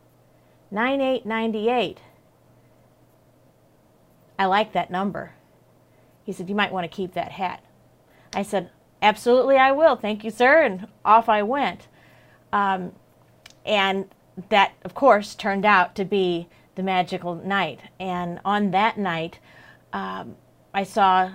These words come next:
Jim in the club, uh, outside the clubhouse walking in the corridor,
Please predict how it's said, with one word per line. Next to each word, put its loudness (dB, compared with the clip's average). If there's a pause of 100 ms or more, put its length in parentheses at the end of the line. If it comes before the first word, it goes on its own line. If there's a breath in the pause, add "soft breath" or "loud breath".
Jim -4
in -6
the -6
club, 0
uh, -10
outside -2
the -6
clubhouse -2
walking -2
in -8
the -12
corridor, -2